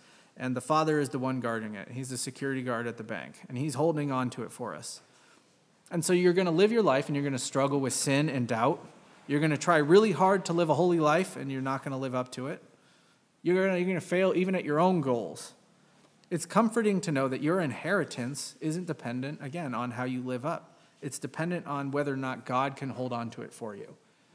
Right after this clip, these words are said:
And what God says is, "Yeah, I can. I've got this. Don't worry about it. I'll hold on to this until you get here." Right? Look at these words in verse four. "To an inherit-, that is, inheritance that is imperishable, undefiled, unfading, kept in heaven for you."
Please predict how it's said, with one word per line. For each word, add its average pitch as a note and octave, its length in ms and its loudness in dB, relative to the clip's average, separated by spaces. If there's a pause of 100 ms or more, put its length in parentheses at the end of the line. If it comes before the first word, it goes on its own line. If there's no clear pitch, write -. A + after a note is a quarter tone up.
And C#3+ 80 -2
what C#3+ 120 0
God F3+ 300 4
says B2+ 320 0
is, B2+ 220 -6
"Yeah, A#2+ 220 -2
I A2+ 100 -4
can. A2 360 -14 (360)
I've A#2+ 120 -6
got A2 220 -6
this. B2+ 160 -6
Don't B2 180 -2
worry A#2 140 -4
about G2+ 220 -8
it. E2+ 100 -12 (260)
I'll D#3+ 140 8
hold F3+ 180 6
on E3 180 6
to D#3 60 2
this D3 220 2
until C#3 200 -4
you A#2+ 120 -2
get A2+ 180 -6
here." G#2 240 -12 (720)
Right? B2 120 -4
Look D3 140 0
at F3+ 60 -2
these G#3+ 180 0
words D#3 400 2 (560)
in D3 160 -2
verse C3+ 220 0
four. A#2 240 -2
"To - 160 -10
an C3 80 -2
inherit-, C3+ 420 -6
that C3 260 -6
is, B2+ 200 -8 (100)
inheritance E3+ 560 -4
that C3+ 160 -4
is A#2+ 120 -4
imperishable, A3 800 -4
undefiled, C3 680 2
unfading, C#3 640 0 (440)
kept C#3 200 -8
in B2+ 100 -6
heaven A#2+ 300 -8
for A2+ 140 -16
you." G#2+ 180 -12